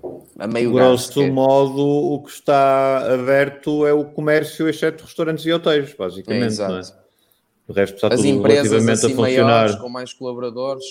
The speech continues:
Speaker 1: essas continuam ainda, ainda fechadas, a, a trabalhar
Speaker 2: Não,
Speaker 1: a
Speaker 2: mas
Speaker 1: partir de
Speaker 2: essas não,
Speaker 1: teletrabalho, não é?
Speaker 2: no, no centro também não haverá muitas, não é?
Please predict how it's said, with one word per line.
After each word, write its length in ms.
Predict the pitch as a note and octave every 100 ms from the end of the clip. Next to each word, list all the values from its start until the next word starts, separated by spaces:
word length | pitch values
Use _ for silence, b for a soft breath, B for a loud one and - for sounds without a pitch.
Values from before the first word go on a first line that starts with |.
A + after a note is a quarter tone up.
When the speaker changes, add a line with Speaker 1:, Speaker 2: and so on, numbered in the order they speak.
| - _ _
Speaker 1:
essas 320 | - A#2 A#2+ -
continuam 640 | A#2+ A2 A#2 A#2 A#2 A#2
ainda, 560 | A2+ A2+ A2 A2 G#2+ G#2+ _
ainda 400 | - G2 G2 G2
fechadas, 800 | - - G2 G2+ G2+ G2 G2 - D#2+
a, 440 | F#2+ F2+ - G2
a 40 |
trabalhar 300 | F2 G#2+ A2+
Speaker 2:
Não, 80 | C3
Speaker 1:
a 20 | C3
Speaker 2:
mas 100 | A#2+
Speaker 1:
partir 160 | A#2
de 60 | A#2+
Speaker 2:
essas 100 | A2
não, 60 | G#2+
Speaker 1:
teletrabalho, 500 | B2+ G#2+ B2 A#2+ G2+
não 80 |
é? 120 | G#2 B2+
Speaker 2:
no, 520 | C#3 C3+ C3 B2 A#2
no 140 | A#2
centro 300 | A#2 A#2+ A#2
também 200 | - B2
não 140 | A#2 A2+
haverá 240 | G#2+ A2+
muitas, 400 | A#2 G#2+ G2+ F#2+
não 120 | G2+
é? 80 | F#2+